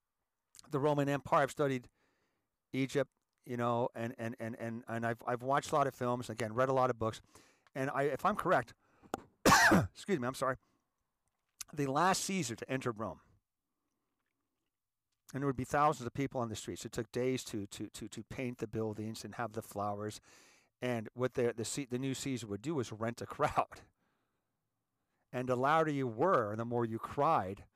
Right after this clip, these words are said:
the more money you got. And, and they would hire actors. "Oh, you're the best Caesar ever. You've only been in Rome in five s-, in,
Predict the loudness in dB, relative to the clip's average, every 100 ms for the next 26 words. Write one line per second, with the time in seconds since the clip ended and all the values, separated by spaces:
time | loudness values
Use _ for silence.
0 | _ _ _ -4 0 2 2 2 0 4
1 | 2 2 -6 -8 -2 2 2 4 4 4
2 | 4 2 0 0 2 2 2 2 2 4
3 | 4 4 0 0 0 0 2 2 0 -4
4 | -4 -4 0 0 0 -4 -6 -14 -14 -4
5 | -2 0 2 2 0 2 2 2 0 -4
6 | -2